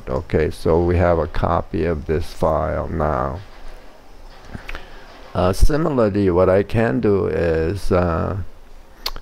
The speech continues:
uh, I can go ahead and, uh, copy the, uh, G T K two point zero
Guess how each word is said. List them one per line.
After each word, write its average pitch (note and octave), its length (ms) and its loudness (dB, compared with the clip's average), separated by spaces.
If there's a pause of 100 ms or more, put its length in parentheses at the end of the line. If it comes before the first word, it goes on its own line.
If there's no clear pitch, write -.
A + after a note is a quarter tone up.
(160)
uh, F2 400 0
I G2+ 160 0
can G2 320 0
go G2+ 120 4
ahead G2+ 340 4
and, E2+ 320 -4
uh, G2+ 160 -6
copy G#2 540 2
the, F2+ 380 2
uh, D#2+ 320 0 (840)
G G#2 240 2
T G2+ 220 2
K G2 680 2 (840)
two A2 200 2
point F#2+ 400 -2
zero F#2+ 840 2